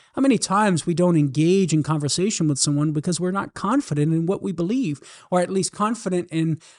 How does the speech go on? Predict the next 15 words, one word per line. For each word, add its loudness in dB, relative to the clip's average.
how 4
we 2
should 0
articulate -2
our 2
belief -6
and 0
defend 2
that -2
belief. -12
So 4
it 4
gives 2
us -2
confidence. -4